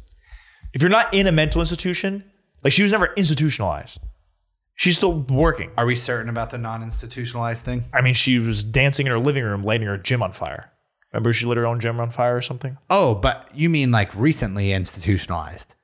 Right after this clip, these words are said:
Speaker 1: If you're not
Speaker 2: I think
Speaker 1: currently
Speaker 2: at some point she was institutionalized.
Speaker 1: I don't know, but if you're not currently institutionalized, I don't think anyone should have a say over what you do with, you should piss all your money away if you want. Who cares? Who's, why is someone else gonna decide what you do with your money?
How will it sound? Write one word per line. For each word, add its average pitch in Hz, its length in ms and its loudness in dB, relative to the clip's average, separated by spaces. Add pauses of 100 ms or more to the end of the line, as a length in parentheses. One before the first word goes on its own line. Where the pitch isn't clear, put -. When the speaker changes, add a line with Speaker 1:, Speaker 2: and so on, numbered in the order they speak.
(140)
Speaker 1:
If 160 140 4
you're 240 80 4
not 294 140 4 (100)
Speaker 2:
I - 40 0
think 165 100 6
Speaker 1:
currently 214 160 4
Speaker 2:
at 185 100 2
some 185 300 2
point 127 340 2
she 123 160 0
was 104 160 0
institutionalized. 95 920 -4
Speaker 1:
I 135 100 4
don't 160 160 2
know, 147 160 4
but 143 100 0
if 117 80 0
you're 160 120 0
not 185 200 -2
currently 147 360 2
institutionalized, 147 720 2
I - 80 0
don't 123 160 2
think 117 120 -4
anyone 113 220 0
should 107 120 -2
have 95 40 -4
a 98 60 -6
say - 180 -2
over 92 160 -4
what 90 140 -6
you - 60 -12
do - 100 -8
with, - 140 -12 (140)
you 135 60 4
should 127 160 0 (140)
piss 139 200 2
all 123 80 0
your 113 100 -2
money 98 160 -6
away 95 120 -4
if - 140 -10
you 92 40 -12
want. 60 180 -12 (320)
Who 110 100 -4
cares? - 340 -6 (540)
Who's, 165 340 2
why 156 300 2
is 160 80 0
someone 165 140 0
else 147 80 0
gonna 143 100 0
decide 131 260 0
what 123 160 -2
you 120 40 -10
do 120 60 0
with 113 100 -2
your 104 60 -8
money? 85 220 -12